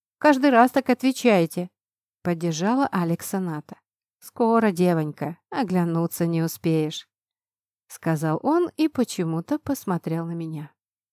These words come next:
Задерживаться у гостеприимного Василия Семеновича и его жены мы не стали. Выпили ароматного чая и поехали дальше.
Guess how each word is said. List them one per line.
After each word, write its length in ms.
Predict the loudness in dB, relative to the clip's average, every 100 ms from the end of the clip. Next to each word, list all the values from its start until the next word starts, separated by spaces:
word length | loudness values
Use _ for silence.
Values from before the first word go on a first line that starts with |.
| _ _ _ _ _ _ _ _ _ _ _ -2
Задерживаться 840 | 2 4 4 6 6 6 4 2
у 140 | 2 4
гостеприимного 880 | 2 2 -2 0 2 2 2 2
Василия 540 | 2 2 0 0 0 0
Семеновича 680 | -2 -4 -2 -2 -2 -2
и 120 | -2 0
его 240 | 2 0
жены 340 | 0 -2 -2
мы 140 | -2 -2
не 120 | -2
стали. 480 | -4 -4 -4 -6 -12 _ _ _ _ _ _ -2
Выпили 360 | 0 2 2
ароматного 680 | 2 2 2 0 -2 -2 -4
чая 400 | -4 -2 -2 0
и 140 | -2 -4
поехали 560 | -2 -2 -2 -4 -6
дальше. 540 | -4 -4 -4 -6 -12